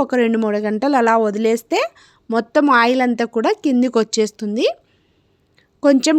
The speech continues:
టైమ్ పడుతుందన్నమాట ఆకులకు ఉన్నదంతా కిందికి రావడానికి కోసం. ఇలా వచ్చిన తర్వాత మనం ఒక గాజు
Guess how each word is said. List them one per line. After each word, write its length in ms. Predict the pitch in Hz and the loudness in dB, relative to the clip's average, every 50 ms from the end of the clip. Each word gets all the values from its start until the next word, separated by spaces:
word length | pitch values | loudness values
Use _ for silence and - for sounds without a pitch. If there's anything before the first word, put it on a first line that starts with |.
| 294 302 | 2 2
టైమ్ 200 | 269 220 233 262 262 | 2 2 2 2 2
పడుతుందన్నమాట 720 | 254 233 208 - - 220 214 208 202 202 202 202 190 185 190 277 269 247 220 | 2 0 0 -2 -6 -6 -4 -4 -6 -6 -6 -4 -4 -2 0 2 4 4 4
ఆకులకు 400 | 226 247 - 269 262 240 - 254 240 | 4 2 0 -2 -4 -2 0 0 0
ఉన్నదంతా 480 | 240 233 233 226 226 214 220 240 392 415 - - | 2 2 0 0 0 -2 0 -2 -2 -2 0 -2
కిందికి 400 | 277 240 233 233 240 226 247 220 | -2 0 0 -2 -2 0 0 2
రావడానికి 520 | 202 185 190 196 202 208 208 202 208 202 - 196 | 2 2 2 2 2 2 0 0 0 -2 -4 -4
కోసం. 260 | 190 190 - 254 392 587 - _ _ _ _ _ _ _ _ _ _ _ _ _ - 254 262 | -4 -4 -4 -4 -6 -6 -8 _ _ _ _ _ _ _ _ _ _ _ _ _ -6 -2 2
ఇలా 120 | 294 311 320 294 254 | 2 4 4 4 2
వచ్చిన 260 | 240 - - - 302 311 302 285 | 2 2 0 0 0 2 2 2
తర్వాత 380 | 233 233 226 220 208 190 - 359 554 640 554 349 269 | 2 2 2 0 0 2 0 0 0 0 0 0 0
మనం 200 | 247 269 330 415 440 370 302 | 0 0 -2 -2 -2 -2 -2
ఒక 180 | - - 415 622 - _ _ _ _ _ _ - 233 208 247 | 0 0 0 0 -2 _ _ _ _ _ _ -16 -6 -2 2
గాజు 280 | 240 233 247 240 294 | 2 2 2 2 0